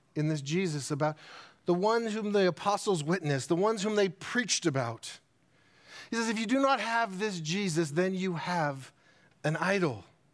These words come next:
You must have faith in the Jesus of the Bible, not a Jesus of anyone's imagination.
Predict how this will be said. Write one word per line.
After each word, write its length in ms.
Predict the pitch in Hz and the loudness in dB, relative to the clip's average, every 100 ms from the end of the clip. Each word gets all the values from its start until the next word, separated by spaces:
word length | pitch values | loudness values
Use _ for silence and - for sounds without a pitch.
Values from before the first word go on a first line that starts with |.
| _ _ _ _ _ _ _ _ _ _ _ _ | _ _ _ _ _ _ _ _ _ _ _ _
You 100 | 180 | 0
must 200 | 196 190 | 0 2
have 200 | 196 165 | -2 -4
faith 420 | - 196 226 202 | -2 0 0 -4
in 140 | 196 185 | -4 -2
the 80 | |
Jesus 640 | 156 127 175 190 170 185 - | -2 0 0 0 -2 -8 -4
of 260 | 165 151 131 | -2 -2 -2
the 80 | 151 | -4
Bible, 640 | 135 143 160 131 123 107 - - - | -2 -2 0 0 -4 -6 -12 -18 -6
not 280 | 139 160 190 | 0 2 0
a 80 | 202 | -4
Jesus 560 | 151 147 175 175 175 | -4 0 2 2 -2
of 140 | 165 143 - | -4 -4 -2
anyone's 640 | 196 233 220 190 190 165 | -2 -2 0 0 0 -2
imagination. 920 | 151 160 165 147 143 147 139 - 98 | 0 0 0 0 -2 0 -2 -6 -8